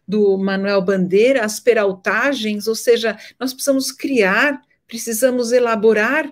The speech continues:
assuntos que entusiasmem, que movimentem e que transformem os nossos alunos,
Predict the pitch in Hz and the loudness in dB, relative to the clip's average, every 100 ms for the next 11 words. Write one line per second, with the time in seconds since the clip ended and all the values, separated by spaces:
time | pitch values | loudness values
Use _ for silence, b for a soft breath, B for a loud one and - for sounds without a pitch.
0 | B B - 233 - 262 262 - - 247 | B B -10 -6 -2 -2 -4 -10 -6 -4
1 | 240 233 190 196 220 269 262 226 220 214 | -4 -6 -2 0 0 0 -2 -4 -4 -2
2 | 220 220 208 214 196 220 262 262 262 190 | -2 -2 -2 -2 -2 -2 0 -2 -4 -6
3 | 185 - - 233 262 269 269 269 - 233 | -8 -10 -10 -6 -2 0 0 0 -4 -2
4 | 285 277 233 214 196 196 196 202 180 170 | 0 0 -2 -4 -6 -8 -6 -4 -4 -6
5 | 156 160 - | -8 -10 -12